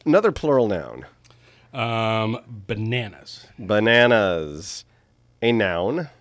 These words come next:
Speaker 1: Singular.
Speaker 2: Spacecraft.
Speaker 1: Spacecraft. A number. Any number.
Speaker 2: Pi.
Speaker 1: Pi. Okay.
Speaker 2: It's a number.
Speaker 1: Pi, sure.
Speaker 2: <laughs>
Speaker 1: It's a little irrational of you, but okay.
Speaker 2: <laughs>
Speaker 1: How about a plural noun, finally?
Speaker 2: Plural.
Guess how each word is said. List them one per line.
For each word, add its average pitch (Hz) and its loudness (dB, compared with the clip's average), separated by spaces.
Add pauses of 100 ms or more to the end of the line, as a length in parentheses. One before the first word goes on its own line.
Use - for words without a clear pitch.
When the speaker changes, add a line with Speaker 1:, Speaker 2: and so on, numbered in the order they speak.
(200)
Speaker 1:
Singular. 101 -10 (280)
Speaker 2:
Spacecraft. - -12
Speaker 1:
Spacecraft. - -20 (1200)
A 190 -4
number. 117 -2
Any 117 -4
number. 64 -12 (520)
Speaker 2:
Pi. 92 -6 (560)
Speaker 1:
Pi. 127 -4 (540)
Okay. 139 0
Speaker 2:
It's - -2
a 208 -8
number. 92 -10
Speaker 1:
Pi, 175 0
sure. 220 -2 (120)
Speaker 2:
<laughs> 147 -2 (440)
Speaker 1:
It's - -16
a - -14
little 104 -2
irrational 107 2
of 107 0
you, 147 -4
but 208 -4
okay. 170 -2 (260)
Speaker 2:
<laughs> - -18
Speaker 1:
How 135 0
about 165 4
a 127 2
plural 120 2
noun, 76 -4
finally? 71 -10 (200)
Speaker 2:
Plural. 87 -14